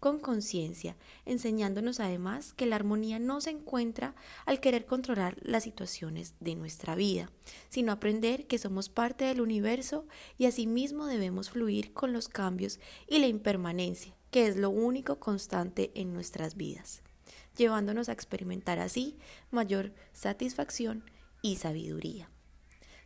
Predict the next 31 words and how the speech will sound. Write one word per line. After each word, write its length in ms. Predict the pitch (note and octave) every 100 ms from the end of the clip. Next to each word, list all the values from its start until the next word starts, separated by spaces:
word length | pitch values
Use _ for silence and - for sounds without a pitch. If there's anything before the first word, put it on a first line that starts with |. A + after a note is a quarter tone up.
| -
¿Te 80 | G3+
has 100 | F#3+
dado 280 | F#3+ G3+
cuenta 400 | - A3+ A3+ A#3
de 160 | - F#3
que 100 | F#3
muchos 420 | F#3+ G#3+ G#3 A#3+
de 80 | C4
los 140 | A#3+
momentos 540 | F#3+ F#3 F#3 F#3 G3 G#3+
en 160 | A3
realidad 440 | G3+ F3+ F3 D#3+ F3+ -
no 100 | G3+
estamos 380 | G3 - G#3 G#3
presentes? 760 | - F#3 A#3 B3+ B3+ D4 - - - - -
Esto 320 | - C4+ C#4+ C#4+
hace 280 | C#4 D4
que 120 | D4 G#3+
dejemos 440 | G3+ G3 F#3 G3+
de 100 | A3+
apreciar 640 | A3+ F#3+ - G3 G#3 A#3 - - -
lo 120 | A#3+
valioso 580 | A3 G3+ G#3 A3+ B3+ -
que 140 | -
hay 200 | F#3 F3
en 100 | F3+
este 220 | F#3+ - F#3+
momento 480 | F3 F3 G3+ G#3
en 80 | G3+
nuestras 380 | E3+ D#3+ D#3 D#3
vidas 460 | E3+ F3 E3+ -